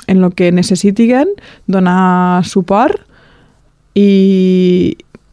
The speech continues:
estar oberts a, a, a escoltar i a, i a poder atendre les necessitats que haguen i remediar quan són coses que no,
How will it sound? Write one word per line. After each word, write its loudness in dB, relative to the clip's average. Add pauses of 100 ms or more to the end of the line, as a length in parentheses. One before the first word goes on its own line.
(320)
estar -2
oberts -2
a, 0 (180)
a, -2 (420)
a 0
escoltar -2
i 2
a, -2 (160)
i -2
a 0
poder 0
atendre 0
les 0
necessitats -4
que -2
haguen -2 (560)
i 2 (320)
remediar 0
quan 0
són -4
coses -4
que -4
no, -4